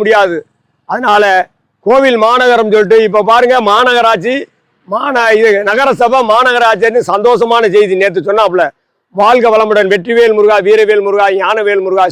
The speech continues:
சக்திவேல் முருகா. மரங்களை வளர்ப்போம், மழை நீரை சேகரிப்போம், இயற்கையை பாதுகாப்போம், சுற்றுச்சூழலை பாதுகாப்போம், பறவை இனங்களை உற்பத்தி பண்ணுங்க,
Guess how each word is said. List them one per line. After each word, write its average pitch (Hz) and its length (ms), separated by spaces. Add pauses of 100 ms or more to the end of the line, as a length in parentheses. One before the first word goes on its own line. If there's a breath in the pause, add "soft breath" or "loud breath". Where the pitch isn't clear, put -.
சக்திவேல் 208 520
முருகா. 196 220 (800)
மரங்களை 226 380
வளர்ப்போம், 220 400
மழை 220 220
நீரை 214 240 (140)
சேகரிப்போம், 226 560
இயற்கையை 233 520
பாதுகாப்போம், 220 560
சுற்றுச்சூழலை 226 580 (100)
பாதுகாப்போம், 214 500 (420)
பறவை 269 260 (120)
இனங்களை 214 280 (100)
உற்பத்தி 214 340
பண்ணுங்க, 214 260